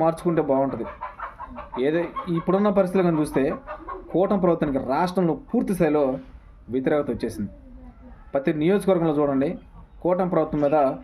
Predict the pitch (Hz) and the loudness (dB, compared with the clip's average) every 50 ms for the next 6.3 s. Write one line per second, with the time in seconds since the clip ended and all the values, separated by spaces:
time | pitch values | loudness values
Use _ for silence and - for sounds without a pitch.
0 | - - - - - - 117 143 170 208 208 208 202 180 - 135 120 - - - | -16 -20 -20 -18 -8 -2 -2 2 4 4 4 4 2 2 0 -2 -2 -2 -8 -16
1 | - - - - - - - - - 123 139 143 - 190 185 180 175 156 151 170 | -20 -20 -20 -20 -20 -20 -20 -16 -4 -4 -4 0 2 2 2 4 2 4 4 4
2 | 185 180 202 185 180 175 180 - 156 156 156 160 151 - - 151 143 135 143 175 | 4 4 2 2 2 0 2 2 2 2 2 2 0 0 2 2 2 2 0 -2
3 | - - - - - - - - 151 160 160 196 180 170 156 147 147 151 143 127 | -6 -12 -20 -20 -18 -12 -4 -2 -2 0 0 0 0 2 0 0 0 0 0 -4
4 | 107 - - - - - - - - - - - - - - - - 127 160 190 | -4 -4 -10 -16 -18 -16 -16 -16 -16 -18 -18 -20 -20 -20 -20 -8 -4 0 0 0
5 | 190 185 185 175 185 180 180 185 175 175 165 156 - - 170 165 160 170 156 - | 2 2 2 2 2 2 2 2 2 2 0 -2 -2 -2 -2 0 0 -2 -2 -2
6 | 165 151 131 156 143 147 | -4 -2 0 0 2 2